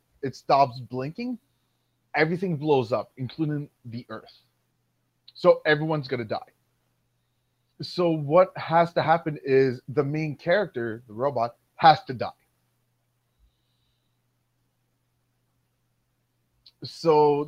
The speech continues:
the, one of the, one of his, uh, best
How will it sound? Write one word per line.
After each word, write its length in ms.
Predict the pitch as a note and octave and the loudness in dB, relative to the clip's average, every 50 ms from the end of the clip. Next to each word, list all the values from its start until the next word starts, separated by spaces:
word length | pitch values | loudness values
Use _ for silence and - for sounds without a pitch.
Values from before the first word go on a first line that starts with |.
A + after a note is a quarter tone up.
| D3 C#3 | -4 -2
the, 460 | D3+ D#3 D#3+ D#3 D#3 D#3 D#3 D#3+ - _ _ _ _ - | 0 0 2 0 0 -2 -4 -6 -10 _ _ _ _ -12
one 400 | D3+ C#3 C3+ C#3+ D3+ E3+ F3+ G3+ | -10 -8 -2 2 4 4 4 2
of 160 | G3 F3 E3+ | 0 -4 -4
the, 240 | F3 F#3+ F#3 F3+ E3 - | -6 -6 -8 -10 -12 -10
one 260 | - D3 C#3 D#3 E3+ F#3 | -8 -4 -2 -2 0 0
of 80 | F3+ | 0
his, 220 | F#3 F#3 D#3+ D3 D3+ _ D3+ | 0 0 -2 -4 -8 _ -2
uh, 220 | C#3 B2+ A#2+ A#2 G#2+ | 0 2 2 2 0
best 340 | A2 - C#3+ C3+ - - | 0 0 -2 -2 -2 -6